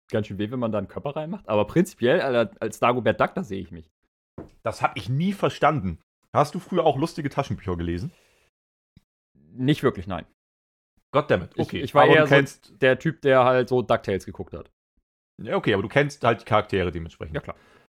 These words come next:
Speaker 2: Hab ich halt nie verstanden, ne? Also ich, also um das vorwegzunehmen, ja, ich habe oft lustige Taschenbücher gelesen und ich hab das auch noch ganz viele Karton, irgendwie kartonweise bei meinen Eltern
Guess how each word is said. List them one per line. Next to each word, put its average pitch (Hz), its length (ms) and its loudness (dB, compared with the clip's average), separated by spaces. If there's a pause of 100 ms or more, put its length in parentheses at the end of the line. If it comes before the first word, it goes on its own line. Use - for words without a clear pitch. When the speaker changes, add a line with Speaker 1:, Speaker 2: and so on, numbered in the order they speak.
(140)
Speaker 2:
Hab 170 160 0
ich 196 120 -4
halt 165 240 0
nie 185 200 -2
verstanden, 135 460 0
ne? 107 60 0 (120)
Also 127 120 2
ich, - 220 -8 (340)
also 113 160 2
um 113 120 -4
das 107 160 0
vorwegzunehmen, 147 400 0
ja, 101 180 4
ich 107 160 -10
habe 135 180 4
oft - 200 -4
lustige 135 260 -4
Taschenbücher 143 420 -4
gelesen 156 320 -6
und 120 140 -10
ich - 100 -12
hab - 160 -4
das - 300 -10
auch 101 140 -6
noch 95 160 -6
ganz 110 240 2
viele 110 400 4
Karton, 113 500 -4 (180)
irgendwie 98 520 -6
kartonweise 110 520 0
bei 98 120 2
meinen 92 140 -2
Eltern 147 300 -4